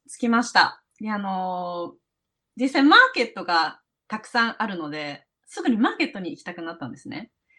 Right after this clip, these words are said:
で、あの、夫にマーケット連れて行ってもらって、最初に、まあ、あの、買ったものっていうのが、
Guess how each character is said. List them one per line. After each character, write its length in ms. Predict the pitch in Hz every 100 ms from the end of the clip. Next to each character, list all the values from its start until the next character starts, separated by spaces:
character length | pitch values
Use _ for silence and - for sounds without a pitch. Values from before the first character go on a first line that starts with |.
| _ _ _ _ -
で、 80 | 277
あ 60 | 285
の、 300 | 269 - -
夫 400 | 233 233 - 254
に 120 | 254
マ 200 | 262 311
ー 40 | 311
ケ 80 | 185
ッ 40 |
ト 140 | 180 175
連 100 | 190
れ 80 | 185
て 120 | 190
行 80 | 185
っ 20 |
て 80 | 160
も 140 | 147
ら 100 | 147
っ 120 | 147
て、 240 | - 160 151
最 300 | - 233 240
初 160 | 240
に、 360 | 226 214 208 - _ _ _
ま 280 | 185 170 139
あ、 40 | 160
あ 40 |
の、 120 | 147
買 160 | - 180
っ 60 | -
た 120 | 170
も 100 | 175
の 140 | 175
っ 60 | -
て 100 | 139
い 20 |
う 40 |
の 120 | 135 135
が、 340 | 143 135